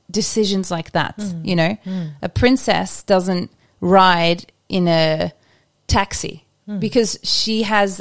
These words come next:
Speaker 1: ability to ride in a carriage, you
Speaker 2: Mm.
Speaker 1: know? And that's the reality for us as Christians, and God will provide. He's
Speaker 2: Mm.
Speaker 1: said it in Matthew six. He doesn't change his mind. We just have to believe it, you know. So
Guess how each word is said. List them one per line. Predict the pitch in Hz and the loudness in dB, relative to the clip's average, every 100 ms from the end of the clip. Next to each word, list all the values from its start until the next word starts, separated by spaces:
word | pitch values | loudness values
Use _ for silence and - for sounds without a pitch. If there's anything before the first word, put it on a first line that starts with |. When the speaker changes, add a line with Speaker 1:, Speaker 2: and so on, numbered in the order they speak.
| - | -6
Speaker 1:
ability | - 185 208 208 208 196 | -4 2 2 2 -2 -4
to | 190 | 0
ride | 180 180 | 0 0
in | 170 | 0
a | 170 | 0
carriage, | 285 339 170 - - 240 | -2 0 -2 -2 -6 -4
you | - | -2
Speaker 2:
Mm. | 170 | -2
Speaker 1:
know? | 196 - - - - _ - | -6 -12 -20 -20 -20 _ -2
And | 226 226 | 2 4
that's | 247 - | 4 0
the | 220 | -2
reality | 208 185 208 196 | 2 2 0 -2
for | 196 - 185 | -2 -2 -4
us | - | -4
as | 196 | -8
Christians, | - 269 - 196 165 | -4 -2 0 -2 -4
and | 190 175 | -6 0
God | 190 214 214 - - | 2 4 2 -4 -10
will | 170 233 254 214 | 4 8 8 6
provide. | - 196 175 254 202 - - | -2 -2 0 -2 -4 -6 -4
He's | 208 190 | -4 -2
Speaker 2:
Mm. | - | 0
Speaker 1:
said | 226 | 0
it | 247 | 0
in | 208 190 | -2 -4
Matthew | 180 196 170 | -4 -10 -8
six. | - 180 - - - | -8 -8 -10 -14 -10
He | 202 | -4
doesn't | 220 220 - | -2 -2 -4
change | 202 190 | -4 -4
his | 170 - | -4 -4
mind. | 170 170 - - - - - - | -4 -4 -6 -12 -20 -20 -14 -2
We | 208 | 0
just | 208 214 | 0 -2
have | 180 - | -6 -8
to | |
believe | 175 170 165 165 | -6 -4 -4 -6
it, | - - | -8 -8
you | 165 | -8
know. | - 180 - - - _ | -8 -14 -18 -20 -20 _
So | - 208 | 2 4